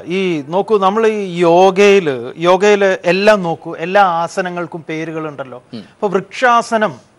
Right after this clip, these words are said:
Speaker 1: എന്ന പല ആസനങ്ങളാ, വൃക്ഷാസനം, മത്സ്യാസനം, മയൂരാസനം, കുക്കുടാസനം, ഇങ്ങനെ പറഞ്ഞ് പ്രകൃതിയിലെ ജീവജാലങ്ങളെയാണ്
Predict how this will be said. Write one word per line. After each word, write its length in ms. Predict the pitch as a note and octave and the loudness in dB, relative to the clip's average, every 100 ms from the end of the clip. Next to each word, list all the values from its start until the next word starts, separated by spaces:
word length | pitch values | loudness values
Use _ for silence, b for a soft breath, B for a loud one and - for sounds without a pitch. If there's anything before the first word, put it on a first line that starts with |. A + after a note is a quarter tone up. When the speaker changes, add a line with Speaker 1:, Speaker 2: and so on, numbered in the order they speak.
| _ - | _ -10
Speaker 1:
എന്ന 220 | A3 A3 - - | -6 -6 -8 -2
പല 160 | G#3 B3 | 2 4
ആസനങ്ങളാ, 600 | C4 A#3 B3+ B3+ A3+ B2+ B B | 4 2 -2 -4 -2 -2 B B
വൃക്ഷാസനം, 640 | F3 - F3+ E3+ D#3 E3 | -6 2 2 0 -6 -6
മത്സ്യാസനം, 840 | E3+ E3 - F#3+ E3+ D#3+ D#3+ D#3+ D#3+ b | -4 -4 -2 0 0 -2 -6 -8 -10 b
മയൂരാസനം, 800 | E3 F3 F#3+ F#3+ E3+ D#3+ D#3+ E3 | -6 -2 0 2 2 0 -6 -8
കുക്കുടാസനം, 720 | E3 D3 G3 F3 D#3+ E3+ F3+ E3+ B - | -8 -2 2 2 2 -4 -8 -10 B -8
ഇങ്ങനെ 220 | A#3+ C#4 | -2 -2
പറഞ്ഞ് 340 | A#3 A3 A#3+ - - | 0 -2 -4 -6 0
പ്രകൃതിയിലെ 920 | G3+ F#3 C4+ A3 C4+ A#3+ F#3+ G#3 B3+ | 0 2 -2 -2 -2 -2 -2 0 0
ജീവജാലങ്ങളെയാണ് 1200 | F3 E3+ A3 A#3+ G#3+ G3+ G3 F#3+ F#3+ F3 D3+ D3+ | -4 -10 -4 -2 0 0 0 -2 -2 -2 -4 -6